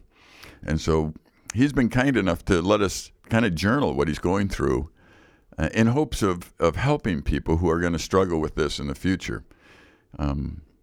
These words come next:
you know, we were talking about in the last half, I was talking about crises like this, if I could use it, a crisis or, uh, bumps in the road, whatever we wanna call it, uh,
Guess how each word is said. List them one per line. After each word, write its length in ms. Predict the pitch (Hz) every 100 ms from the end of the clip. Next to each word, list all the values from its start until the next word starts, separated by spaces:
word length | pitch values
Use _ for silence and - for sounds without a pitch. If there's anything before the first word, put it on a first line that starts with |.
| _
you 80 | 117
know, 80 | 131
we 100 | 127
were 60 |
talking 280 | - 151 147
about 260 | 123 98 92
in 140 | 92
the 80 | 87
last 320 | 95 92 -
half, 220 | 110 87
I 40 | 85
was 100 | -
talking 180 | 104 101
about 260 | 90 87 - - - - _ _ _
crises 720 | - 123 143 - 127 117 107
like 200 | 104 101
this, 280 | 101 98 -
if 120 | 90
I 100 | 90
could 180 | - 92
use 180 | 98 92
it, 100 | 92
a 40 |
crisis 540 | - 92 90 - 92 -
or, 380 | 80 78 78 -
uh, 80 | 80
bumps 380 | 78 98 107 110
in 80 |
the 80 | 90
road, 560 | 78 78 78 82 73 - - - - -
whatever 260 | - 90 95
we 80 | 92
wanna 260 | 82 80
call 320 | - 78 76 76
it, 120 | 73 - -
uh, 260 | 73 73